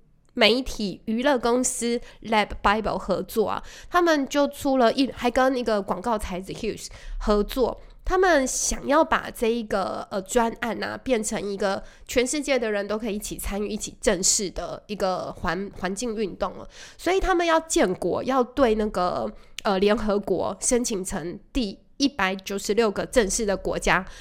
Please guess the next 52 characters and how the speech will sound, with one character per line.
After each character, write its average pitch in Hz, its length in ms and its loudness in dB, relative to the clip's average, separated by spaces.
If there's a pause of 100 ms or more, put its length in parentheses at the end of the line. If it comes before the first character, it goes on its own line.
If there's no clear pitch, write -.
(120)
可 240 120 0
他 269 160 0
们 285 300 2
建 269 200 2
国 196 140 2
的 196 100 0
目 233 220 2
的 196 220 6
呢， 214 260 4 (240)
就 220 140 2
是 220 220 4
要 208 280 4 (220)
灭 190 240 4
国， - 560 -10
希 254 320 0
望 247 340 4
可 175 400 -2
以， 202 320 -6 (720)
希 269 140 4
望 277 220 4
可 233 160 -2
以 226 120 0
减 202 280 -2
少 214 120 0
这 202 140 -2
个 202 320 -2
垃 214 160 0
圾 196 340 0
岛 - 300 -2
的 113 280 -6
领 185 240 -6
土， - 360 -4
然 190 100 -14
后， 214 300 0 (280)
呃， 208 120 -6
不 196 140 -4
要 254 180 4
有 214 120 2
更 254 220 2
多 226 160 2
更 220 220 0
多 202 240 0
的 196 240 -4
塑 202 380 -4
胶 196 320 0
来 170 280 -4 (260)
扩 247 220 0
建 208 240 -2
他 196 180 -4
们 180 200 -6
这 190 120 -6
个， 196 520 -6